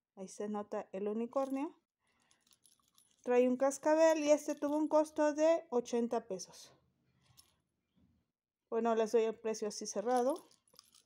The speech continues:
Vean qué bonito está. Y también me compré esta cajita organizadora de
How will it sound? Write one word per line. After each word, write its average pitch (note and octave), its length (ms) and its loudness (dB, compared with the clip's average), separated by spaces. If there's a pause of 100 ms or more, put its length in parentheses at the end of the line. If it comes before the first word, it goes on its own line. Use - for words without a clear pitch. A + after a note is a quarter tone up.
(1500)
Vean G#3 280 -6
qué A3 100 -6
bonito G#3 340 -4
está. D4+ 300 -2 (1500)
Y G4 180 6
también F4+ 400 4
me F4+ 160 4
compré D4+ 520 4
esta D4 300 -2
cajita C4+ 440 0
organizadora D4 960 4 (200)
de D4 640 4